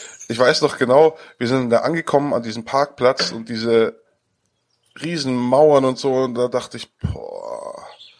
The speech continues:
äh, da, da hast, da kriegst du schon irgendwie Schiss, ne, weil <laughs> du nicht weißt, was dich erwartet. Und dann hab ich aber, ich hatte noch Zigaretten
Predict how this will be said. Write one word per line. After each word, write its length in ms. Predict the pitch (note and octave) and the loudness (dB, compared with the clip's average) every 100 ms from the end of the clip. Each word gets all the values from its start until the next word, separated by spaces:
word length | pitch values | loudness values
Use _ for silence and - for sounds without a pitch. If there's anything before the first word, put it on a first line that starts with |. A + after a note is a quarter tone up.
| _ _ _ _ - - - _ | _ _ _ _ -20 -20 -20 _
äh, 240 | A2+ C3 | 2 2
da, 240 | C3+ C#3+ D#3 | 4 4 4
da 160 | C3 | 2
hast, 160 | C3+ D3+ | 0 0
da 60 | B2+ | -2
kriegst 240 | - - | -2 -6
du 40 | - | -2
schon 220 | D#3 D#3 | 0 0
irgendwie 240 | E3+ E3 | -4 -4
Schiss, 300 | D3+ - - | -4 -4 -4
ne, 280 | A#2+ G#2+ C3+ | -4 -4 -2
weil 160 | C3 A#2 | -2 -4
<laughs> 80 | C#3 A#2 | -6 -8
du 200 | A2+ G2 | -10 -12
nicht 140 | B2 | -6
weißt, 220 | B2+ C#3+ C#3 | 0 0 -2
was 120 | - | -8
dich 120 | C#3 | -4
erwartet. 520 | B2+ C#3+ E3+ A2 - - - - - - - | -2 -2 -6 -10 -12 -18 -20 -20 -20 -20 -6
Und 200 | - C3+ | 2 4
dann 180 | C3+ D3+ | 4 4
hab 140 | E3+ G#3+ | 0 -4
ich 200 | - D#3 | 0 2
aber, 480 | D#3 D#3 D3+ - - - | 6 6 4 0 -18 -4
ich 100 | B2+ | 0
hatte 200 | D3 C3+ | 0 -2
noch 100 | B2+ | -4
Zigaretten 680 | C3 A2+ A#2+ - F3 F#3+ | 0 0 0 -2 -4 -6